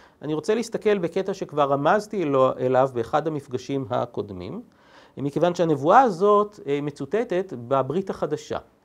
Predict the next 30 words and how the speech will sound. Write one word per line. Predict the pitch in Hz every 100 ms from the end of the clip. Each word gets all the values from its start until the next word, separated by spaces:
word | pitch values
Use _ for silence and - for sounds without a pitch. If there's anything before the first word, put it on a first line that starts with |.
| _ _ _
בבשורה | 123 127 - 156 190
לפי | 185 151
מתי | 120 139 165 220 175
בפרק | - 156 151 143
כ"א, | - 85 82 214 247 _ _ _ _ _
ואני, | 113 135 160 196 208
אה, | 190 180
מתייחס | 185 185 - 233 262 - -
במפגש | 147 160 156 156 147 226 247
הזה | 196 165 214
לברית | 175 135 226 233
החדשה | - 147 147 240 220 208 - - _ _
כעל, | - 147 165 190 196 196 156
אה, | 156
עוד | 196 262
חיבור | - 196 170 202 196
שבעצם | 143 139 175 202 165
במידה | 139 131 156
רבה | 202 156 147 175
משקף, | 156 143 127 - 208 196
או | 110 104
אוסף | 165 226 -
של | 170
חיבורים, | 160 139 135 139 147 - _
שבמידה | _ 131 143 156 233
רבה | 233 208 214
משקפים | 196 160 - 208 214
את | 196
עולמה | 143 143 175
הרוחני | 190 165 147 135 165